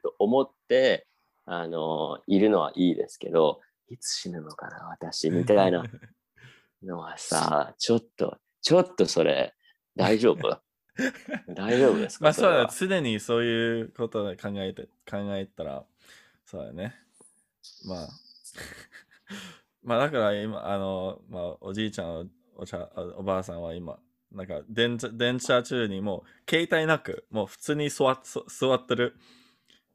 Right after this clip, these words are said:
Speaker 2: <laughs> もう一時間座ってて、何考えてるんだろうと、ちょっと思っちゃいますね。<laughs> なんか、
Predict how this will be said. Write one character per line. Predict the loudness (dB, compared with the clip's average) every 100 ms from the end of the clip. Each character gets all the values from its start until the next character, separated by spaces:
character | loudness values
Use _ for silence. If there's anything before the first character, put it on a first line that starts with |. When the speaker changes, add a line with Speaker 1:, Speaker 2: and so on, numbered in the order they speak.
| _ -6
Speaker 2:
<laughs> | -6 -2 -2
も | 2 2
う | 2
一 | -2 0 0
時 |
間 | 4 4 4
座 | 2 2
っ |
て | 0 -4
て、 | -2 2
何 | 4 6 4
考 | 2 0
え | 4 2
て | 2
る | 0 2
ん |
だ | 2
ろ | 2
う |
と、 | 0 -8 _
ち | -8
ょ |
っ | -6
と | -6
思 | -6
っ |
ち | -4 -4
ゃ |
い | -2
ま | -4
す | -8
ね。 | -12 -12 -16 -10 2
<laughs> | 2 2
な | 0
ん | 0
か、 | -2 -4